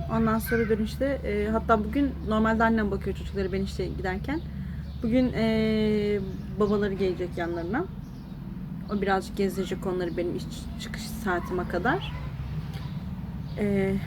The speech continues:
birazcık dışarıda vakit geçiririz onlarla dedi. Ben rica ettim yani, daha doğrusu, sen buraya gelip onlarla durur musun diye. Öyle bakalım. Yani bugün hiçbir şey çekmedim.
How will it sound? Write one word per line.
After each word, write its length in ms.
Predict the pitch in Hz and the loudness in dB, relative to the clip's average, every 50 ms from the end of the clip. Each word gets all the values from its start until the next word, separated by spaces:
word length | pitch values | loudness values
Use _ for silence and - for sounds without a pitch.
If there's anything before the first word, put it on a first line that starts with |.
| - - - - - - | -4 -6 -6 -4 -4 0
birazcık 560 | - 214 220 208 208 - - - - - - - | 4 6 6 6 4 2 -2 -6 -8 -8 -8 -6
dışarıda 300 | - - 220 208 196 196 | -2 2 2 2 2 0
vakit 320 | - - 214 196 - - | -2 -2 -4 -4 -2 -2
geçiririz 480 | 208 196 196 - - 190 190 180 - 196 | -4 -4 -4 -4 -6 -6 -6 -6 -4 -2
onlarla 440 | 190 185 185 185 185 180 180 180 | -2 0 0 -2 -2 -2 -2 -2
dedi. 240 | 175 175 175 233 269 320 - - - - - - - - - - - - - - - - - - - - - - - - - - - - - - - 190 175 | -2 -2 -2 -2 -2 -2 -4 -6 -8 -10 -10 -10 -10 -10 -8 -8 -8 -8 -8 -8 -8 -8 -8 -8 -6 -6 -6 -6 -6 -8 -8 -8 -8 -8 -8 -6 -4 -2 0
Ben 200 | 190 185 185 185 | 2 2 2 2
rica 260 | 180 180 - 185 175 | 2 0 0 0 0
ettim 260 | 175 170 - - 175 170 | 0 0 -2 -2 -2 -2
yani, 200 | 170 175 175 175 | 0 0 0 0
daha 220 | 180 180 175 - | 0 0 0 0
doğrusu, 360 | 175 175 170 170 - - - | 0 0 0 0 -2 -4 -4
sen 260 | - - - 180 175 175 175 | -4 -2 0 0 0 2 2
buraya 160 | 180 180 180 175 | 2 2 2 2
gelip 240 | 160 175 165 - - - - - - - | 2 0 0 0 -2 -2 -2 -2 -2 0
onlarla 360 | 180 180 180 180 180 180 180 | 0 0 2 2 2 2 2
durur 320 | 175 170 185 180 180 180 185 | 0 0 0 0 0 0 0
musun 360 | 185 185 - - 180 180 185 247 | 0 0 -2 0 0 0 2 2
diye. 120 | 254 - - - - - - - - - - - - - - - - - - - - - - - - 240 - - - 247 | 2 2 0 0 0 0 0 0 0 0 0 2 2 2 2 2 2 2 2 4 4 4 4 4 4 6 6 8 10 10
Öyle 240 | 339 415 381 381 | 10 10 10 8
bakalım. 320 | 311 - - - 254 233 226 214 214 - - - - - - - - 226 220 214 220 226 226 240 226 214 - 214 - - - 226 - - - | 8 6 6 4 4 4 4 2 2 0 -2 -2 -2 -2 0 0 0 2 2 2 2 2 0 0 0 2 2 0 0 0 -2 -2 -2 0 4
Yani 320 | 277 294 302 294 302 269 | 4 6 6 6 4 4
bugün 320 | 269 254 320 330 320 330 330 | 4 4 6 8 8 8 6
hiçbir 160 | - - - | 4 0 0
şey 180 | - 311 294 | 2 2 2
çekmedim. 500 | 262 - 302 277 - - 226 208 202 208 | 4 4 2 2 2 0 0 0 0 -2